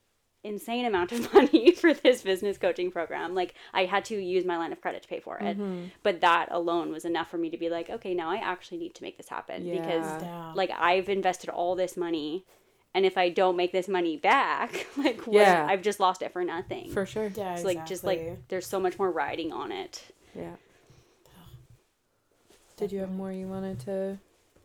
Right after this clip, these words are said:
Speaker 2: touch
Speaker 3: Not,
Speaker 2: on
Speaker 3: n-,
Speaker 2: yourself?
Speaker 3: not on that point. I guess the next point is, like, accountability partner or, like, where you can find inspiration.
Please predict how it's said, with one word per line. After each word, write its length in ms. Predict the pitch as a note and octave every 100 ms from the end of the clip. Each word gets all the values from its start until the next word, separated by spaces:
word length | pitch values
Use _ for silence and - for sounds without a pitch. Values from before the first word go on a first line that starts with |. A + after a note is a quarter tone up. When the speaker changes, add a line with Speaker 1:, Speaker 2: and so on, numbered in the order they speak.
| _ _
Speaker 2:
touch 280 | G#3+ G3+ A3+
Speaker 3:
Not, 60 | G#3+
Speaker 2:
on 140 | A3
Speaker 3:
n-, 120 | A3
Speaker 2:
yourself? 280 | A3 A3+ A#3+
Speaker 3:
not 200 | A#3+ B3+
on 160 | A#3+ G#3+
that 240 | G3+ G3+
point. 460 | - G3 F#3+ A3 A3 _ -
I 100 | A3
guess 480 | A3+ A3 - - - _ _
the 160 | G#3+ A#3+
next 300 | A3 G#3+ -
point 400 | - G3+ F#3 - -
is, 400 | F#3 F#3 F3+ F3+
like, 240 | F3 F3
accountability 580 | F#3 G3 F#3 F#3 F#3 F3
partner 580 | F3+ F#3 F3+ F3+ F3+ -
or, 100 | -
like, 300 | F3 E3 E3 -
where 220 | F#3 F#3
you 120 | F3+
can 120 | F#3 F#3
find 200 | F3 E3+
inspiration. 1080 | F3 F3+ - E3 D#3 G3+ G#3 C#4+ D4+ D#4+